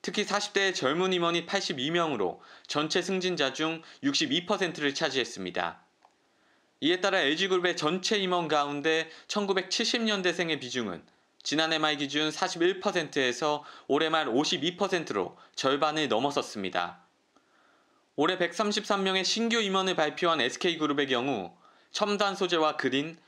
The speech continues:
바이오, 디지털 분야 등 사 대 핵심 사업에서 젊은 인재를 대거 포진시켜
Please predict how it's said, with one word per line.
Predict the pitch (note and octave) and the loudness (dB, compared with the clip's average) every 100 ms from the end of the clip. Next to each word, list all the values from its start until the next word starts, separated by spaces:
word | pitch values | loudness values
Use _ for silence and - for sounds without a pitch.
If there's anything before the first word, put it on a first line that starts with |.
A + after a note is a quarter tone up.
| _ - | _ -4
바이오, | C3 D#3 C3 F2 - _ _ | -2 2 2 0 -4 _ _
디지털 | D3+ D#3+ F3 F#3+ D#3 | -4 -4 0 0 2
분야 | D#3 C#3+ | 0 0
등 | D3 C#3+ | 0 -2
사 | - G3+ | -2 0
대 | F#3 | -2
핵심 | G#3 - G3+ | -2 -4 0
사업에서 | F3+ C#3+ A2 G2+ D#3+ F2 - - - - | 2 2 2 2 0 0 -6 -18 -14 -2
젊은 | D#3 E3+ G3+ F#3+ | 0 2 2 0
인재를 | F3 E3+ E3 E3 | 0 2 2 2
대거 | E3 D3 F3 | 2 0 0
포진시켜 | F3 F#3 F3+ - - G#2 E2 | 0 0 0 -2 0 0 -2